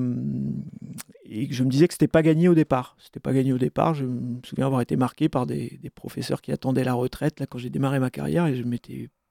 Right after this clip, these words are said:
dit, « Oula », comptais presque les heures, je dis, « Mais, mais, mais je vais surtout pas finir comme ça, quoi. »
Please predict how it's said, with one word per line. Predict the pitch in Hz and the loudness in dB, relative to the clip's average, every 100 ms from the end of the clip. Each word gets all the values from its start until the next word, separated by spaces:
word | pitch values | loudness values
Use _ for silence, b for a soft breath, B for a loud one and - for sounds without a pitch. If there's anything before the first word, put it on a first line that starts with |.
| b b b b | b b b b
dit, « | 139 160 | 2 4
Oula », | 131 131 123 123 _ B B B B B B B | 4 2 0 -8 _ B B B B B B B
comptais | - 135 | -6 -2
presque | - 139 - | 2 2 2
les | 135 135 | 4 6
heures, | 170 | 4
je | 165 | 4
dis, « | 143 | 0
Mais, | 127 120 123 123 117 | 0 0 0 -2 -2
mais, | 117 | -2
mais | 113 | -4
je | - | -4
vais | - | -4
surtout | - - | -2 -2
pas | - 135 | -2 -2
finir | - 123 | 0 -2
comme | 147 | -2
ça, | 139 220 | 0 0
quoi. » | - | 2